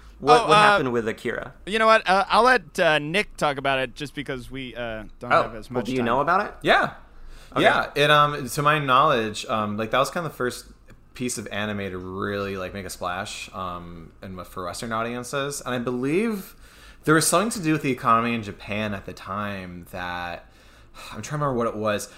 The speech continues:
Speaker 3: Basically, that production had, like, a surplus in their budget.
Speaker 1: Mm-hmm.
Speaker 3: Or there was something where, like, they had way more time. There's a really interesting YouTube essay somewhere where this person has this, it has this frame, and it's like a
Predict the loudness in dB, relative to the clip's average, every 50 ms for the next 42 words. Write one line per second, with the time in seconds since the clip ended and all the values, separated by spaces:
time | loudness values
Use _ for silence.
0 | -4 0 2 2 2 2 -2 -2 -2 0 2 4 2 2 2 0 0 2 2 2
1 | 2 0 -2 -4 -4 -2 -4 -6 -8 -6 -2 -2 -2 0 0 -2 -2 -2 -4 -8
2 | -8 -8 -8 -6 -6 -8 -8 -8 -6 -4 -4 -4 -4 -6 -10 -10 -10 -10 -10 -12
3 | -12 -12 -12 -12 -12 -12 -10 -8 -8 -8 -8 -8 -10 -12 -10 -10 -12 -12 -12 -12
4 | -10 -10 -4 0 4 4 4 4 4 2 2 2 0 0 0 -2 -4 -4 -2 0
5 | 0 0 0 0 0 -2 -2 -4 -8 -12 -18 -20 -20 -20 -20 -20 -20 -20 -20 -20
6 | -20 -14 -12 -10 -6 -2 0 0 0 0 0 0 -2 -2 -4 -6 -2 2 2 4
7 | 4 2 2 2 4 4 4 4 4 2 -2 -2 0 0 0 0 -2 -2 -2 -2
8 | 0 0 -2 -2 0 2 2 2 4 2 0 -2 -2 -4 -4 -4 -4 -6 -6 -6
9 | -6 -6 -6 -6 -6 -4 -6 -6 -6 -8 -10 -8 -8 -8 -8 -8 -8 -8 -6 -6
10 | -6 -6 -6 -8 -8 -4 -2 0 0 0 -2 -6 -4 -4 -2 -2 -2 -2 -4 -4
11 | -6 -8 -8 -8 -8 -6 -6 -6 -8 -8 -12 -18 -20 -20 -20 -20 -20 -20 -10 -8
12 | -6 -4 -2 2 2 2 2 2 -2 -6 -4 0 0 2 2 2 0 -2 -4 -6
13 | -6 -6 -4 -4 -4 -4 -2 -2 -2 -2 -2 -4